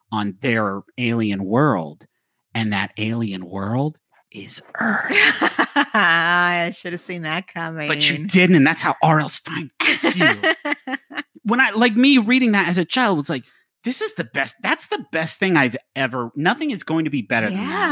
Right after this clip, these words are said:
Speaker 2: Yeah.
Speaker 1: That was such a wild surprise. Uh, there was a series of choose your own adventure books, uh, called Give Yourself Goosebumps, which is really good. Uh, and they didn't really necessarily reinvent the wheel for choose your own adventure,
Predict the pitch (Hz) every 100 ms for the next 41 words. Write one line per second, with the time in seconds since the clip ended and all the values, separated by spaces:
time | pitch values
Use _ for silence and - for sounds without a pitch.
0 | 233 170 180 170 - 202 - 139 131 135
1 | 131 - - 113 95 92 - - - -
2 | - 123 123 143 143 180 180 139 110 -
3 | 185 185 160 160 135 107 120 - 101 85
4 | - - - - 92 90 90 - - 110
5 | - 156 131 117 - 117 - 113 98 -
6 | 92 - - - 95 92 117 117 98 98
7 | 90 87 - _ _ _ - 120 113 113
8 | - 117 117 113 113 - - - - 254
9 | 294 247 240 220 214 220 226 214 208 180
10 | 196 190 180 180 151 135 143 190 208 -
11 | 208 196 208 208 202 208 - 226